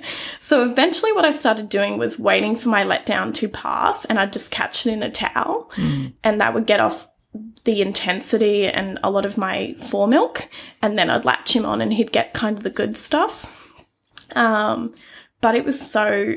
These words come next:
Speaker 1: so much trial and error, and I don't know the <laughs> solution, but just be prepared to be
Speaker 2: Mm.
Speaker 1: wet and have spare t-shirts on hand. <laughs>
Speaker 2: Yes, and th-, that's the important message, is that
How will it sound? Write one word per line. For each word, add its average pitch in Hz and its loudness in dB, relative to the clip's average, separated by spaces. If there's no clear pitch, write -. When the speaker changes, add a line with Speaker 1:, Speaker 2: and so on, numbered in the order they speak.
Speaker 1:
so - 0
much 302 2
trial 190 0
and - -2
error, - 0
and 120 -6
I 113 2
don't 220 -2
know 120 0
the 254 2
<laughs> - 2
solution, 254 2
but - -2
just - -2
be 247 2
prepared 214 2
to - 0
be 107 -4
Speaker 2:
Mm. 143 -10
Speaker 1:
wet - 0
and 220 0
have 233 -2
spare - 0
t-shirts - -2
on 117 -2
hand. - 0
<laughs> - -10
Speaker 2:
Yes, 147 -2
and 254 2
th-, - 0
that's 262 2
the 269 4
important 165 -2
message, 139 -4
is 123 -4
that 139 -2